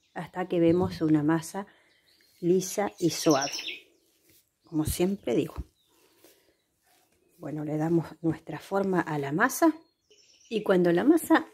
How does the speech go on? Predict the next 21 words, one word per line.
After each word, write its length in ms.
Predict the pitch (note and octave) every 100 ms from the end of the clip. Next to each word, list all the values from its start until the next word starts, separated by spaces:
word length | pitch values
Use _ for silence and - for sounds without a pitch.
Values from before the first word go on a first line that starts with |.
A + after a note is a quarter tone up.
| - _ _ - -
ya 160 | E3+ F3+
levanta 480 | E3 C#3 F3+ E3+ C3+
toda 840 | - D#3+ F3 F#3+ F#3+ F3+ D#3 - _ _ _ _
la 160 | F3 D3
harina 380 | D3+ F#3 G3 F3+
de 140 | D#3+
la 160 | D3 C3+
mesa, 460 | D#3 B3 - F#3+
¿sí? 320 | D#3+ - C4 F#4+ - _ _ _ _ _ _ _
Es 100 | -
porque 420 | - D#3 D3 C#3 B2+
ya 400 | - G3 A#3+ D#4 _ _ -
está. 500 | D#3 - - C#3 C#3 - _ - _ _ _ _
No, 200 | E3+ D#3+
no 220 | E3+ D#3+
se 180 | D3+ D#3
pega 360 | - G#3 A#3+ G#3
ni 140 | D#3+
nada, 280 | E3 G#3+ A3+
entonces 540 | E3+ E3+ F3+ A#3 A#3 - _ _ _ _ _ _ _ _ -
está. 540 | E3+ - - B2 -